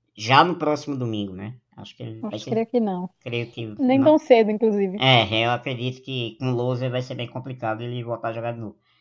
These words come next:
Speaker 1: Mas a gente pode ter aí, de repente, não sei, a volta de Mikael no ataque.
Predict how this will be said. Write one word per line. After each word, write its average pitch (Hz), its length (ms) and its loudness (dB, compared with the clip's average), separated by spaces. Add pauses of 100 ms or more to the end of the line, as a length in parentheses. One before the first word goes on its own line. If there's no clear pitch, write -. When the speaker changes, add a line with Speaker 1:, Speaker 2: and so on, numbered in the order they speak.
(580)
Speaker 1:
Mas 131 240 0
a 165 60 0
gente 160 200 2
pode 180 240 2
ter 175 220 2
aí, 170 300 4
de 180 100 -2
repente, 143 480 -4
não 139 180 -6
sei, 131 460 -8 (580)
a 104 120 -4
volta 123 380 0
de 117 100 -4
Mikael 110 540 -2
no 107 100 -8
ataque. 104 520 -4